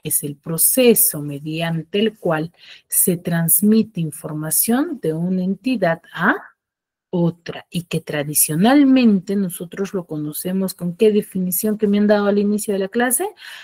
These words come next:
como el intercambio de pensamientos, sentimientos o cualquier otro tipo de información.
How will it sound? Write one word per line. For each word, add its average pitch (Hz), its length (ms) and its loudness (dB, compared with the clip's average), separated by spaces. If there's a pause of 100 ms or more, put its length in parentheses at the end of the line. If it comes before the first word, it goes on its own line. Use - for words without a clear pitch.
(160)
como 175 280 0
el 156 100 -2
intercambio 160 760 -4
de - 120 -12
pensamientos, 226 1300 2
sentimientos 180 1120 -2 (380)
o 311 180 2
cualquier 202 400 2
otro 180 260 -6
tipo 170 400 -8
de 220 220 -2 (140)
información. 143 1200 -4